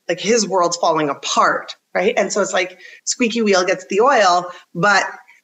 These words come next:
also there's some other squeaks happening within the machine, and we've gotta, we gotta oil those, we gotta support those so that not everything's falling apart all the time,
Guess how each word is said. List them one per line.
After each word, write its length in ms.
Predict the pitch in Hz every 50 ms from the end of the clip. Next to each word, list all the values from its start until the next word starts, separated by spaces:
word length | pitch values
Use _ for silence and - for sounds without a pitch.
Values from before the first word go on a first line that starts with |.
| _ _
also 960 | 202 202 240 320 370 427 - - - 214 180 170 170 165 165 165 170 165 - - _ _ _ _ -
there's 200 | 214 214 202 -
some 120 | 233 220
other 200 | 214 208 208 202
squeaks 560 | 202 - - - 233 226 196 - - - -
happening 500 | - 190 190 190 - 220 185 185 175 170
within 280 | 175 165 - 190 170 170
the 40 | 165
machine, 540 | 165 170 165 - - 202 185 175 170 165
and 220 | 170 170 170 175 185
we've 120 | 190 185
gotta, 380 | 185 185 170 170 165 156 156 156 -
we 100 | 180 175
gotta 180 | 180 185 165 156 180
oil 180 | 165 165 156
those, 280 | 151 165 165 170 165 165
we 60 | 180
gotta 140 | 170 185 175
support 400 | 170 - 180 - 185 170 - -
those 300 | 202 202 196 185 180 -
so 160 | - 175 170
that 220 | 160 170 175 - - - - - - - _ _ _
not 260 | 208 196 196 185 180
everything's 420 | 175 160 170 175 175 185 170 165 -
falling 280 | - 175 170 170 170
apart 300 | 165 - 175 170 156 - _ _ _ - 165 170 - - -
all 140 | 160 160
the 60 | 156 151
time, 320 | 165 165 156 151 - -